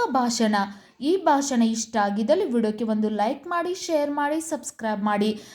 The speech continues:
ನಾವು ಈ ಭಾಷಣವನ್ನು ಪ್ರಬಂಧ ಮೂಲಕ ಕೂಡ ನಾವು ಬರೆಯಬಹುದು. ಸರ್ವಶ್ರೇಷ್ಠ ದಾರ್ಶನಿಕ, ಅಪ್ರತಿಮ ಆಡಳಿತಗಾರ, ಬೆಂಗಳೂರು ಮಹಾನಗರ ನಿರ್ಮಾತೃ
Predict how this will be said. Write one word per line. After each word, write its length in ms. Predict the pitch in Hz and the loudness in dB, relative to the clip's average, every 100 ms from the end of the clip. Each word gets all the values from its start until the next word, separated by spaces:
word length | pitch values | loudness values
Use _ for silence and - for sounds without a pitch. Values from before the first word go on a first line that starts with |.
| - | -4
ನಾವು 380 | 277 320 302 - | 2 4 4 0
ಈ 180 | 269 381 | -2 0
ಭಾಷಣವನ್ನು 720 | 339 294 277 277 233 240 349 247 | 2 2 2 0 0 0 -2 -4
ಪ್ರಬಂಧ 460 | - 208 208 330 403 | -2 -2 0 0 0
ಮೂಲಕ 360 | 262 240 226 | 0 0 0
ಕೂಡ 280 | 220 220 302 359 | -2 0 2 2
ನಾವು 300 | 240 226 220 | 2 0 -2
ಬರೆಯಬಹುದು. 720 | 196 214 214 208 214 208 214 214 - - - - - - | -2 -2 0 0 2 2 2 0 -4 -20 -20 -20 -20 -12
ಸರ್ವಶ್ರೇಷ್ಠ 1080 | - 320 370 440 339 - 285 262 262 - 262 226 - - 196 | 2 4 4 4 2 2 2 2 2 -2 0 0 -2 -10 -2
ದಾರ್ಶನಿಕ, 800 | 226 240 339 - 349 269 254 - 226 - - 233 262 | 2 2 -2 -4 -2 0 0 2 2 2 -4 0 2
ಅಪ್ರತಿಮ 600 | 415 - 302 214 247 233 220 - - 208 | 2 2 0 2 4 6 4 0 -10 -4
ಆಡಳಿತಗಾರ, 920 | 214 269 359 254 240 220 220 226 349 370 240 - - _ | -2 2 4 4 2 0 0 0 2 2 0 -6 -20 _
ಬೆಂಗಳೂರು 520 | 202 254 339 403 330 | 2 2 2 0 2
ಮಹಾನಗರ 680 | 247 233 233 240 226 220 220 220 - | 4 4 4 2 2 2 2 2 2
ನಿರ್ಮಾತೃ 880 | 226 262 294 392 330 262 - 330 | 2 2 0 2 2 2 0 -4